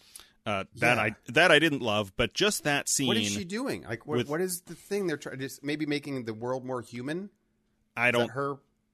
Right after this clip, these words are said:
Speaker 1: I don't know.
Speaker 2: thing?
Speaker 1: That's, that's something we'll have to find out next week. Um,
Speaker 2: Maybe.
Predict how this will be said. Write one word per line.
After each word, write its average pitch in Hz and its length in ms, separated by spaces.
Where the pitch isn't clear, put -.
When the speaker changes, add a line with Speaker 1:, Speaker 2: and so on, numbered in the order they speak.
Speaker 1:
I 139 160
don't 127 160
know. 92 200
Speaker 2:
thing? - 100
Speaker 1:
That's, 113 420
that's 131 240
something 123 280
we'll 113 140
have 107 120
to 101 80
find 101 220
out 90 140
next - 240
week. - 160
Um, 113 300
Speaker 2:
Maybe. 101 340